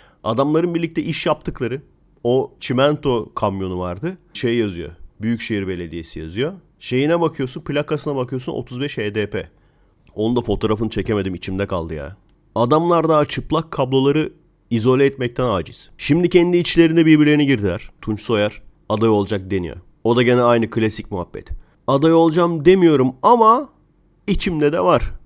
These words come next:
Açığını bekliyor işte. Öteki adamın. Cemil Tugay diyecektim ha. <laughs> Vallahi Cemil Tugay diyecektim.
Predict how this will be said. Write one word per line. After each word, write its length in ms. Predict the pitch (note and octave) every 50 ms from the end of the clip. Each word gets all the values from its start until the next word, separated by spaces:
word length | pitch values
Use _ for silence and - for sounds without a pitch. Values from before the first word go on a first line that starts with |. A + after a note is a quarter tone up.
| _ _ _ _ _ _ -
Açığını 440 | - B2+ - - E3 D#3 D#3 D#3
bekliyor 340 | C#3 G#2+ F2+ - - - G2+
işte. 220 | - - - - - - _ - -
Öteki 480 | G#2+ - - G2+ F#2+ G#2 G2+ - - _ _ _ - - -
adamın. 360 | G#2+ G2 F2 E2+ G2+ C3+ D3+ - - - G2+
Cemil 240 | G2 G#2+ G#2+ A#2
Tugay 300 | A2+ A#2 A#2+ A2+ B2 B2
diyecektim 360 | B2+ A#2+ G#2 F#2+ E2 - F#2 F2+
ha. 160 | F2+ E2+ - - - - B2 B2+ - E3+ E3 - - F#3 - - -
<laughs> 720 | D#3+ - - - - - - - - - - - - -
Vallahi 340 | - E3 F3+ G#3 G#3+ G#3 F3
Cemil 220 | D3+ D#3 E3 F3
Tugay 320 | D#3+ F3 E3 D#3+ D#3+ D#3 D3
diyecektim. 420 | C3 A2 G2+ F2 - - F#2 F#2+